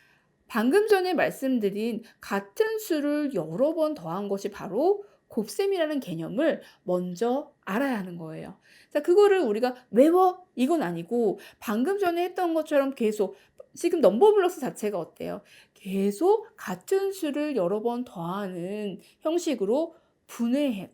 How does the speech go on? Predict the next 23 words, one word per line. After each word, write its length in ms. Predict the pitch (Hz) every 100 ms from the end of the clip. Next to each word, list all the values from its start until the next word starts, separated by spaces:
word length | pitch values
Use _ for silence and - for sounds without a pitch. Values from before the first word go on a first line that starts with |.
| _
분해했다가 580 | - 240 262 240 156 208
합체했다가 720 | 302 359 - 285 226 - 151
분해했다가 560 | - 214 214 202 170 220
합체했다 540 | 359 - 392 - 175 - -
하는 300 | - 415 453
과정들을 440 | 403 - 208 202 247
계속 220 | 226 254
보여주고 560 | - 214 330 349 285 208
있어요. 560 | - 160 156 180 202
그죠? 340 | _ 175 220 - - -
자, 140 | 233 196
영상을 560 | 226 320 453 453 440
보셔도 640 | 233 233 311 294 294 302 302 _ _
괜찮지만, 800 | 202 208 370 339 - 185 226 208 - -
영상과 560 | 190 208 262 359 349 330
함께 640 | 330 403 403 403 403 403 -
아이들이 680 | 185 233 349 330 330 330 320
직접 440 | 269 - 330 330
조작해 640 | - 233 233 339 339 330
보면서, 680 | 330 208 240 269 277 339 370 359 -
수를 400 | - 415 403 403
직접 340 | 403 - 330 339
세워가면서, 1040 | - 403 403 403 196 240 311 254 165 -